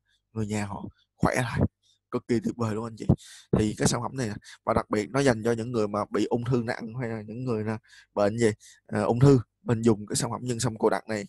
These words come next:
cực kỳ hiệu quả nha anh chị. À, dùng, mình có thể dùng này như là một liều nạp.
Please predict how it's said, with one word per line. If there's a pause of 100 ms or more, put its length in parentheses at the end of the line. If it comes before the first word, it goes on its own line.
cực
kỳ
hiệu
quả
nha
anh
chị. (420)
À,
dùng, (640)
mình
có
thể
dùng
này
như
là
một
liều
nạp.